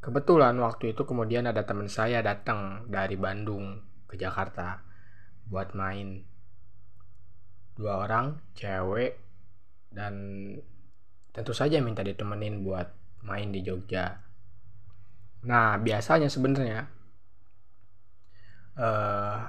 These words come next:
nemenin temen dari luar kota ke Jogja itu selalu dipakai alasan oleh anak-anak marbot yang lain selain saya ya, karena, <laughs> karena saya emang nggak banyak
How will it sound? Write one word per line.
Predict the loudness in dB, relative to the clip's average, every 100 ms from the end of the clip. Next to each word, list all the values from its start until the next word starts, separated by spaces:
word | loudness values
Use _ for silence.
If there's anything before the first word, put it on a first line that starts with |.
| -6 -8 -8 -8 -8 -6 -6 -6 -6 2
nemenin | 6 8 8 8 8 6 4 2 -2 -8 -8 -8 -4
temen | 6 8 10 8 4 0 -6 -8 -8
dari | 4 8 8
luar | 10 10 10 8
kota | 8 12 12 10
ke | 4
Jogja | 4 4 6 8
itu | 8 8 6 4 -4 -8 -8 -10 -10 -10
selalu | 8 10 12 10 12
dipakai | 10 12 12
alasan | 10 8 6 8 6
oleh | 8 10 12
anak-anak | 10 8 8 8 8
marbot | 8 8 8 8
yang | 8 10
lain | 10 10 6 2
selain | 6 6
saya | 8 8 8 8
ya, | 6 2
karena, | 2 4 2 0 -4 2
<laughs> | 2 2 -4 -6 -8 -8 -8 -6 -6 -4 4
karena | 6
saya | 12 12
emang | 12 10 8 2 -6 4
nggak | 8 10
banyak | 10 8